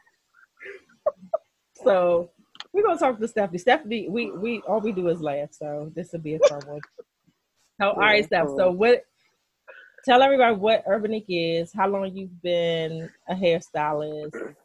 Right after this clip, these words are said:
Speaker 1: all of that about your brand.
Speaker 2: Okay, so I am Stephanie with the business Urbanique, well, mobile hair salon now, Urbanique. Um, Urbanique comes from, um, Urban Boutique because I am not just a hairstylist or a licensed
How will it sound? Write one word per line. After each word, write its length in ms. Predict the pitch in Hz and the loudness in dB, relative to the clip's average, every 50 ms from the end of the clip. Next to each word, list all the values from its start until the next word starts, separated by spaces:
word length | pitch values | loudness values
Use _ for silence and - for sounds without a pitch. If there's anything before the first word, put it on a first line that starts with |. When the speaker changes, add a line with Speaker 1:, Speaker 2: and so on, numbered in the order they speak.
| _ _ _ _ _ _ _ _ - | _ _ _ _ _ _ _ _ -12
Speaker 1:
all 100 | 165 160 | -10 -8
of 60 | 165 | -6
that 120 | 165 160 156 | -6 -6 -6
about 280 | 156 156 151 151 - - | -4 -6 -6 -6 -8 -12
your 60 | 151 | -16
brand. 280 | 170 - 147 - - - - _ _ _ _ _ _ _ _ _ _ _ _ _ _ _ _ _ _ _ _ _ _ _ - 214 | -14 -14 -14 -14 -16 -16 -20 _ _ _ _ _ _ _ _ _ _ _ _ _ _ _ _ _ _ _ _ _ _ _ 0 2
Speaker 2:
Okay, 760 | 233 247 254 247 - - - 156 147 139 135 139 139 143 160 - - - | 2 2 2 0 -2 -6 -4 -2 0 0 0 0 0 -2 -4 -6 -4 0
so 340 | 214 196 170 151 143 143 139 | 2 4 4 4 4 4 4
I 200 | - 160 156 160 | 2 2 2 2
am 160 | 170 185 185 | 0 -2 -4
Stephanie 560 | - - 175 160 156 - 160 156 156 156 156 | -2 0 0 0 0 0 -2 -2 0 0 0
with 340 | 156 147 147 143 147 156 147 _ _ _ - | 2 2 2 2 2 0 -4 _ _ _ -4
the 80 | 147 139 | -4 0
business 500 | 139 156 156 147 147 151 156 151 - _ - | 2 2 2 2 0 0 -2 -2 -2 _ -2
Urbanique, 380 | 156 156 147 156 147 147 139 143 | -2 0 0 0 0 0 0 0
well, 340 | 143 139 135 127 131 - - | 0 0 0 0 -2 -6 -4
mobile 320 | 139 143 151 147 139 139 | 0 2 2 2 2 0
hair 240 | 147 156 151 151 156 | -2 0 0 -2 -2
salon 400 | - _ 139 131 123 123 123 123 | -4 _ -10 -8 -6 -6 -6 -6
now, 300 | 131 139 135 123 123 117 - - | -6 -4 -4 -4 -6 -6 -4 -4
Urbanique. 420 | 139 131 135 131 131 131 131 127 - - - | -4 -2 -2 -4 -6 -6 -6 -8 -8 -6 -4
Um, 180 | 135 131 127 123 - | -4 -4 -4 -2 0
Urbanique 400 | 139 156 151 151 151 160 160 - _ _ - | 0 2 2 2 0 -2 -2 -6 _ _ -8
comes 260 | 143 139 135 135 - _ _ | -8 -6 -6 -8 -12 _ _
from, 460 | - 135 131 131 127 123 123 123 123 - - | -6 -4 -2 -2 -2 -4 -4 -6 -10 -12 -12
um, 240 | 127 123 120 117 - - | -10 -10 -10 -8 -4 -4
Urban 260 | 131 139 139 135 127 120 | -2 -2 -2 -6 -8 -8
Boutique 380 | 127 127 127 _ - 143 127 - - | -8 -10 -10 _ -10 -10 -10 -10 -10
because 520 | 127 120 _ - 131 127 123 120 123 123 - _ - - | -12 -12 _ -6 -4 -4 -2 -2 -4 -6 -8 _ -10 -8
I 140 | 127 127 | -6 -6
am 180 | 123 120 123 123 | -6 -6 -8 -6
not 220 | 131 143 143 - - - | -6 -6 -6 -6 -8 -8
just 200 | 131 127 - _ - | -8 -8 -8 _ -8
a 520 | 123 120 120 120 120 117 120 _ - 147 | -8 -6 -6 -8 -10 -12 -16 _ -6 -2
hairstylist 640 | 139 135 135 - _ - 123 123 120 117 120 - - | -2 -2 -2 -4 _ -8 -8 -6 -6 -8 -10 -10 -8
or 100 | 120 120 | -8 -8
a 60 | 117 | -6
licensed 420 | 123 123 127 _ - 127 123 _ | -8 -10 -10 _ -12 -12 -12 _